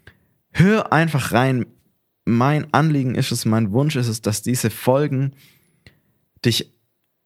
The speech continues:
ansprechen, dich berühren, dich abholen und mit reinnehmen in diese Passions- und Osterzeit. Auf ganz unterschiedliche Weise. Und ich würde mich freuen, wenn du einfach mal reinhörst,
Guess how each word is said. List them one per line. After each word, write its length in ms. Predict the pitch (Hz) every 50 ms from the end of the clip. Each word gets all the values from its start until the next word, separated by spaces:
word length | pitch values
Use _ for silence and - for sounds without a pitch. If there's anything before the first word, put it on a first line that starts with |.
| _ _ _ _ _ _ _ -
ansprechen, 760 | 139 156 180 185 - - - - 143 156 156 - 139 139 120
dich 280 | 117 113 - - _
berühren, 560 | - 117 104 - 110 131 156 160 170 170 160 143
dich 340 | 123 113 107 - - - _ _ -
abholen 580 | 147 156 - - - 156 160 170 170 170 160
und 200 | 73 104 117 107
mit 280 | 117 110 101 - - -
reinnehmen 520 | 101 113 143 160 160 156 151 151 147 135
in 120 | - 90 104
diese 240 | 117 131 - 127 -
Passions- 640 | - 117 110 - - - 120 131 135 139 - -
und 160 | 104 - -
Osterzeit. 720 | 104 117 120 - 107 98 - - 82 76 92 - - - _ _ - - - - _ - -
Auf 180 | 107 110 -
ganz 220 | - 156 170 160 -
unterschiedliche 680 | - 151 156 143 - - - - 110 101 107 95 92
Weise. 400 | 95 101 120 131 127 - 92 92
Und 140 | 95 95 -
ich 140 | - -
würde 120 | 135 143 -
mich 160 | 123 - -
freuen, 340 | - - 127 139 147 147 135
wenn 120 | 120 117
du 120 | 117 - -
einfach 220 | 120 117 117 113
mal 140 | 117 107 101
reinhörst, 680 | - 135 156 160 170 147 147 147 151 160 151 - _